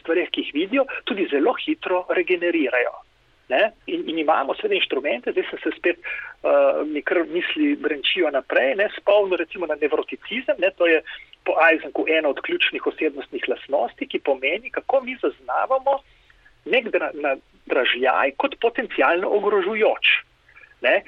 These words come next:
In ljudje, ki zaznavajo že relativno nenevarne dražljaje kot ogrožujoče, seveda imajo visok nevroticizem in niso primerni recimo za taka dela. Ne? Ljudje, ki imajo,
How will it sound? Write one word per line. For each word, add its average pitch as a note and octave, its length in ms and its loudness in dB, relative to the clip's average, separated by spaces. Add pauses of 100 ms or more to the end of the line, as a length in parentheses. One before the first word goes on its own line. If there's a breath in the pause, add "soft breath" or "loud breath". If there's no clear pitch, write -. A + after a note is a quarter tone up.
(140)
In D#3 160 -2
ljudje, D3+ 240 2
ki F3 160 -2
zaznavajo F3+ 560 2
že D3+ 140 2 (180)
relativno A3 460 0
nenevarne D3+ 720 2 (200)
dražljaje D3 480 0
kot - 140 -8
ogrožujoče, C3+ 760 -4
seveda - 240 -2
imajo D3+ 240 2
visok - 340 -2
nevroticizem G3 680 -4
in - 80 -14
niso - 200 -4
primerni C3+ 540 -2
recimo B2+ 320 -14
za B2 80 -2
taka - 300 -2
dela. A#2+ 420 0
Ne? F3 140 0 (500 loud breath)
Ljudje, D3 260 2
ki - 140 -2
imajo, D#3+ 320 4